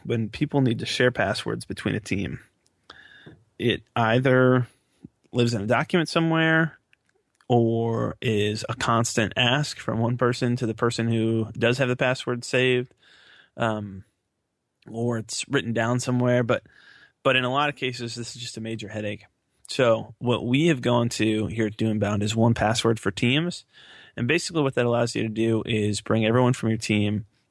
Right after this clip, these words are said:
into a one password account. You can create different vaults and share specific vaults with specific team members.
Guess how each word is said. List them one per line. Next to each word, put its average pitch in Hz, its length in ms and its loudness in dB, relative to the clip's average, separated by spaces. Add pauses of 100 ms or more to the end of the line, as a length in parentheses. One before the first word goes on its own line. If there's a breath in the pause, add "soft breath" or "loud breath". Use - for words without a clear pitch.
(100)
into 113 280 2
a 101 40 2
one 107 180 -2
password 113 420 -2
account. 110 360 -2 (480 loud breath)
You 120 80 4
can 117 80 4
create 123 320 0
different 123 340 -2
vaults - 480 -2 (420)
and 113 200 0
share 123 580 0 (520)
specific 123 480 -6
vaults 120 360 0
with 117 120 -4
specific 117 400 -6
team 120 200 0
members. 143 540 -2